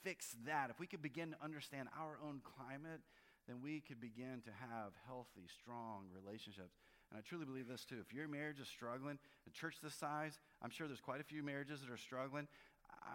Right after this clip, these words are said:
I wonder if you really know what your climate is in this relationship. Are you taking this emotion and this feeling, and instead of dealing with the symptom, are you making the marriage the disease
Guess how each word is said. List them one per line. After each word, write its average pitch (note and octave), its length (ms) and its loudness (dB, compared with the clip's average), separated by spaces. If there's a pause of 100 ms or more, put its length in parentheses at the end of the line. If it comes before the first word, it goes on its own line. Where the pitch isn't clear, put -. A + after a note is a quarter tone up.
I F3 100 2
wonder F3 280 2
if C#3 120 -4
you D3 60 -4
really D3 200 2
know B2+ 120 2
what A2 120 -2
your A#2 140 4
climate G2+ 380 0
is G2 160 0
in A#2 100 4
this G#2+ 220 -2
relationship. F2 560 -4 (1200)
Are B2+ 100 2
you F3 480 0
taking C#3+ 300 2
this A#2+ 180 0
emotion C#3+ 560 0
and A#2+ 140 0
this - 180 -2 (120)
feeling, D3+ 340 0
and A#2 180 0
instead D#3+ 340 0
of B2+ 180 -2
dealing D3+ 300 0
with C3+ 120 -8
the A#2 80 -4
symptom, B2 480 -4 (380)
are A2 60 0
you B2 160 0
making B2+ 320 0
the G2+ 60 0
marriage G#2+ 400 0
the F#2+ 80 -6
disease F2 540 -6